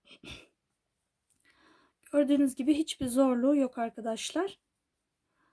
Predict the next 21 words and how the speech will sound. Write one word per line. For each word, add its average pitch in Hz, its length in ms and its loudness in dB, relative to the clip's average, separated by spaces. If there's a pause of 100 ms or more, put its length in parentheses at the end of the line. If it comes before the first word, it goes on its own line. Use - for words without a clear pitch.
(1200)
Şöyle 254 500 0
rengarenk, 247 760 0
e, - 120 -10 (300)
yapabilirsiniz. 247 800 -4
İstediğiniz 254 580 -4
yerde 226 300 -4
de 233 120 -12
kullanabilirsiniz 233 840 -8
arkadaşlar. 226 760 -12 (2750)
Şimdi 302 360 -4
ben 285 160 4
sizler 285 320 0
için 277 280 -2
büyük 262 220 -2
bir 254 100 -4
parça 254 400 -8
hazırladım. 233 480 -4
Hemen 285 240 2
onu 262 180 2
göstermek 233 640 -8
istiyorum. 233 540 -10